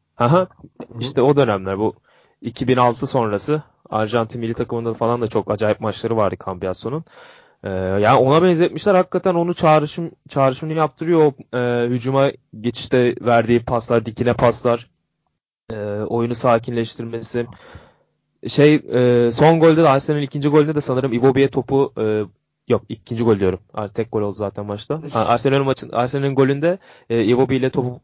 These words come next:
Speaker 1: e, buluşturan da Torreira diye hatırlıyorum.
Speaker 2: Aynen, aha, oydu.
Speaker 1: E, yani çok
Speaker 2: Lacazette
Speaker 1: büyük
Speaker 2: de çok güzel gol attı ya.
Speaker 1: Çok güzel gol attı. Orada
Speaker 2: Ama
Speaker 1: Iwobi'nin
Speaker 2: müthiş
Speaker 1: de
Speaker 2: soğukkanlılık gösterdi abi. Çok da güzel vurdu.
Speaker 1: çok teknik bir vuruş
Speaker 2: Hı.
Speaker 1: yaptı. Orada Iwobi'nin de payını verelim ya. Iwobi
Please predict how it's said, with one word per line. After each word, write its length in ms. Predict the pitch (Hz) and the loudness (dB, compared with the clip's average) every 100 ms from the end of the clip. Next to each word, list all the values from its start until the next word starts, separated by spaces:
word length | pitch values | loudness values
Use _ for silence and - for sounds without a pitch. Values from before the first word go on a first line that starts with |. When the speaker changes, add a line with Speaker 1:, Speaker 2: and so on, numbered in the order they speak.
| 120 | -6
Speaker 1:
e, 140 | 113 | -6
buluşturan 460 | 120 117 - 135 135 | -6 -10 -4 -2 -2
da 80 | 123 | -4
Torreira 460 | 104 101 98 95 | -4 -4 -4 -6
diye 120 | 101 101 | -4 -6
hatırlıyorum. 380 | 101 101 117 | -6 -2 0
Speaker 2:
Aynen, 180 | 117 113 104 | 0 -2 -8
aha, 100 | 104 | -10
oydu. 300 | 123 120 107 - _ _ _ | -6 -6 -6 -16 _ _ _
Speaker 1:
E, 60 | 113 107 104 101 98 _ _ _ _ _ _ _ 117 | -12 -10 -8 -10 -12 _ _ _ _ _ _ _ -2
yani 260 | 113 120 | 0 2
çok 60 | 135 | 0
Speaker 2:
Lacazette 240 | 147 160 | 0 2
Speaker 1:
büyük 120 | 160 | 2
Speaker 2:
de 40 | 180 | 2
çok 180 | 202 156 | 2 2
güzel 220 | 175 160 | 0 0
gol 220 | 151 135 | 0 0
attı 280 | 127 - 120 | 0 -2 -6
ya. 260 | 113 113 _ | -6 -6 _
Speaker 1:
Çok 340 | - 139 147 - | 0 0 0 -4
güzel 260 | 131 123 | 2 4
gol 140 | 113 110 | 4 2
attı. 260 | 110 - | 0 2
Orada 220 | 151 131 | 2 4
Speaker 2:
Ama 80 | 135 | 2
Speaker 1:
Iwobi'nin 200 | 123 135 | 2 2
Speaker 2:
müthiş 200 | 156 147 | 2 2
Speaker 1:
de 80 | 160 | 2
Speaker 2:
soğukkanlılık 640 | - 190 180 170 170 160 | 2 0 2 0 0 -2
gösterdi 420 | 156 143 151 151 | -4 -4 -6 -4
abi. 140 | 160 160 | -4 -4
Çok 200 | 185 185 | -6 -4
da 60 | 165 | -6
güzel 200 | 139 160 | -2 -2
vurdu. 380 | 139 123 113 - _ _ | -2 -6 -8 -12 _ _
Speaker 1:
çok 280 | 120 123 | -10 -10
teknik 400 | - 117 117 117 117 | -10 -10 -8 -12 -12
bir 40 | |
vuruş 300 | 110 120 156 | -8 -6 0
Speaker 2:
Hı. 20 | |
Speaker 1:
yaptı. 220 | 123 120 | 0 4
Orada 200 | 147 143 | 4 4
Iwobi'nin 420 | 139 127 135 147 170 | 2 2 -2 0 0
de 80 | |
payını 300 | - 120 110 | 2 2 0
verelim 240 | 104 104 104 | -2 -4 -2
ya. 160 | 107 | 0
Iwobi 440 | 110 107 123 135 | 0 0 -2 -2